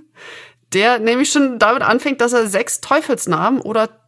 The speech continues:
Höllenfürsten beschwört. Belial, Behemoth, Beelzebub, Asmodeus, Satanas, Lucifer. Das sind alles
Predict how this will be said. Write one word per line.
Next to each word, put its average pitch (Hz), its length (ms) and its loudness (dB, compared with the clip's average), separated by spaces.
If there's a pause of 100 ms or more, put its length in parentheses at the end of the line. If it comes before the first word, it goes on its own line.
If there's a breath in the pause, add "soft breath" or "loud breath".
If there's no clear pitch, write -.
(260)
Höllenfürsten 233 1040 -4
beschwört. 233 540 -2
Belial, 247 720 -2 (280)
Behemoth, 220 560 -2
Beelzebub, 233 760 -4 (240)
Asmodeus, 208 680 -2
Satanas, 190 540 -2 (100)
Lucifer. 208 560 -4 (840 loud breath)
Das 214 180 -2
sind 320 240 0 (140)
alles 311 540 0